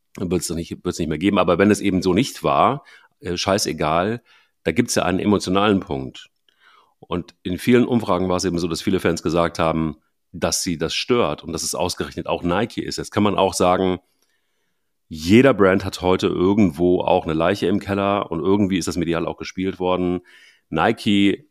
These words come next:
ähm, hat sein Image und da kann man jetzt sagen, gerechtfertigt oder nicht. Aber irgendwie ist es so, dass in fast jeder Umfrage das kritisch gesehen wird. Und dann musst du dagegenhalten. Und dann musst du auch einen Weg mit Adidas finden. Und dann musst du, finde ich, auch, wenn du gerade nochmal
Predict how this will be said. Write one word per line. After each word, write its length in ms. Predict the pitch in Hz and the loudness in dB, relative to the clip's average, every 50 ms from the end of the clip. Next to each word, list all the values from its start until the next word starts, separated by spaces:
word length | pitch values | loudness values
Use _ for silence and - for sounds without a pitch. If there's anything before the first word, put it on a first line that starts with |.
| _ - | _ -6
ähm, 340 | 90 87 87 87 82 - | -4 -2 -2 -2 -4 -2
hat 140 | 98 104 - | -4 -4 -2
sein 200 | - 120 107 107 | -2 -2 -2 0
Image 520 | - 98 107 113 110 113 110 - - - - | 0 0 0 2 2 0 -2 -4 -10 -14 -14
und 460 | - - 90 87 82 - - - _ _ _ _ | -12 -8 -6 -6 -6 -8 -12 -18 _ _ _ _
da 120 | - 73 73 | -8 -6 -4
kann 140 | - 90 87 | -2 -2 0
man 120 | 90 85 | 0 0
jetzt 100 | 82 - | 0 0
sagen, 420 | - 82 85 85 82 82 85 85 - _ _ _ | 2 2 2 2 2 -2 -4 -4 -8 _ _ _
gerechtfertigt 520 | - - 73 78 82 - - 76 76 73 | -14 -14 -14 -14 -14 -12 -12 -12 -10 -8
oder 160 | 71 73 78 85 | -6 -6 -2 0
nicht. 300 | 110 151 147 - - - _ _ _ _ _ _ _ _ _ _ _ - | 0 -2 -2 -4 -14 -20 _ _ _ _ _ _ _ _ _ _ _ -4
Aber 180 | 98 95 113 - | 0 0 2 6
irgendwie 320 | 127 143 165 147 120 120 | 6 6 8 8 6 6
ist 80 | 117 120 | 6 4
es 120 | 120 - | 2 2
so, 120 | - 107 | 4 4
dass 160 | 104 101 90 95 | 4 4 2 0
in 80 | 85 | -2
fast 260 | - - - - - | -4 -4 -6 -4 -2
jeder 160 | - 95 92 87 | -2 0 0 0
Umfrage 720 | 82 101 98 98 95 80 85 85 87 87 87 85 - - | 0 -2 -2 0 0 0 2 2 0 0 0 -2 -4 -8
das 300 | - 90 80 - 85 - | -14 -10 -8 -8 -6 -6
kritisch 280 | - 104 - 90 - - | -6 -6 -6 -6 -6 -6
gesehen 400 | 82 71 69 69 65 64 64 - | -6 -6 -6 -8 -10 -10 -12 -12
wird. 160 | - - - | -12 -10 -8
Und 140 | 78 82 95 | -4 0 2
dann 100 | 92 98 | 2 4
musst 380 | 95 98 104 98 - - - | 6 4 4 2 0 -2 0
du 380 | 104 101 101 104 107 104 104 _ _ _ _ _ _ _ _ - | 0 2 2 2 0 -2 -6 _ _ _ _ _ _ _ _ -4
dagegenhalten. 760 | - 82 76 80 85 90 92 87 73 73 67 67 - - 73 | -4 -4 -2 -2 -4 -2 -2 -2 -4 -4 -10 -12 -12 -10 -8
Und 100 | 69 95 | -4 0
dann 100 | 95 95 | 2 4
musst 360 | 95 95 98 98 - - - - | 4 4 4 4 2 -2 -2 -2
du 180 | 98 98 - | -2 -2 0
auch 140 | - 90 - | -2 -4 -4
einen 120 | 92 82 | -4 -2
Weg 120 | 87 90 87 | -2 -2 -2
mit 120 | 92 87 | -2 -2
Adidas 340 | 87 90 101 82 71 69 - | -2 -2 -2 -2 -4 -6 -8
finden. 340 | - 73 71 - 69 69 67 - - - - - - - | -10 -10 -12 -12 -14 -14 -16 -16 -20 -20 -20 -20 -12 -6
Und 120 | - 90 78 | -4 0 2
dann 140 | 85 85 87 | 2 2 2
musst 440 | 85 87 92 98 - - - - | 2 2 2 2 2 0 -4 -2
du, 200 | 104 104 101 98 | 0 2 2 2
finde 320 | 90 - - 98 87 87 90 | 0 -2 -2 -2 0 0 0
ich, 320 | - 95 101 101 - - | 0 -2 -2 -2 -2 -2
auch, 320 | - 92 95 101 107 - - | 0 2 4 4 2 2 0
wenn 160 | 95 90 90 | 0 0 0
du 120 | 85 85 | 0 -2
gerade 460 | - - - 90 92 107 123 113 101 | -2 0 2 2 4 4 4 2 2
nochmal 600 | 90 87 80 - 98 95 104 110 107 87 87 98 | 2 0 0 0 0 0 2 2 2 0 0 -2